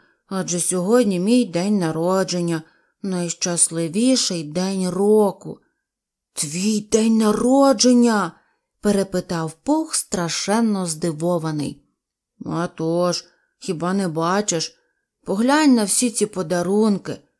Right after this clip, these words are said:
Він помахав передньою ногою, ніби справді на щось показував. Поглянь на іменинний пиріг, на цукерки, на тістечка. Пух поглянув спершу праворуч, тоді ліворуч.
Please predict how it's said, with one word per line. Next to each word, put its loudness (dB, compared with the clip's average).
Він -4
помахав -8
передньою -6
ногою, -2
ніби -4
справді -2
на 4
щось -4
показував. -8
Поглянь 0
на 0
іменинний 2
пиріг, 0
на 2
цукерки, -2
на 0
тістечка. -4
Пух -4
поглянув -2
спершу -4
праворуч, -2
тоді -2
ліворуч. -6